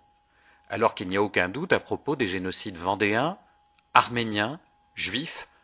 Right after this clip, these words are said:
cambodgiens ou tutsis. Alors peut-on parler de crimes contre l'humanité ? Indéniablement, puisque les victimes sont des civils. Tous les responsables de crimes contre l'humanité ont-ils été poursuivis ? Non. Pouvez-vous donner des exemples ?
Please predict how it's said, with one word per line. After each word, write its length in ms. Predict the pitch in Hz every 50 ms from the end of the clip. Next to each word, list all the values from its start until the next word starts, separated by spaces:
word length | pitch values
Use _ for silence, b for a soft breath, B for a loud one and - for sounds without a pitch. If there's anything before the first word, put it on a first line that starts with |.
| b b _ _
cambodgiens 680 | - 160 147 131 120 104 - - 101 101 104 127 147 - _ _ _ _ -
ou 80 | 135
tutsis. 480 | - - 165 - - - - 80 - _ _ _ _ _ _ _ _ _ _ _ B B B B B B B B B
Alors 260 | B - 151 175 - -
peut-on 260 | - 196 - 208 196
parler 300 | - 170 151 165 190 185
de 100 | 139 -
crimes 260 | - - - 170 170
contre 240 | 185 139 127 - 139
l'humanité ? 640 | 127 120 123 120 113 113 101 - - 92 82 - - _ - - - - _ _ _ -
Indéniablement, 840 | 98 95 85 95 90 87 87 87 101 139 151 147 120 85 71 - -
puisque 220 | - - - - -
les 120 | 90 90
victimes 400 | 85 87 98 - - - 160 76
sont 180 | - - - 139
des 120 | 135 143
civils. 500 | 127 - - 107 90 85 80 67 - - - - _ _ _ _ _ _ _ _ _ _ _ B B B B B B B B B B B B B _
Tous 120 | - 220
les 100 | 202 180
responsables 500 | 156 156 147 - 160 143 - - 165 139
de 80 | 127 120
crimes 260 | - - 160 160 156
contre 240 | 143 127 - - 117
l'humanité 580 | 107 110 117 117 120 131 127 - - 190 196
ont-ils 340 | - 131 117 - - 151 143
été 160 | 143 - 147
poursuivis ? 640 | 135 - 151 - - - - 95 - 95 85 78 - _ _ _ _ _ _ _ _ _
Non. 260 | - 95 117 127 107 - _ _ _ _ _ b b b b b b b b b _ _ -
Pouvez-vous 360 | - 101 101 98 90 110 143
donner 260 | 147 135 139 143 147
des 180 | 139 147 135 127
exemples ? 560 | 131 110 104 92 87 78 73 - - - -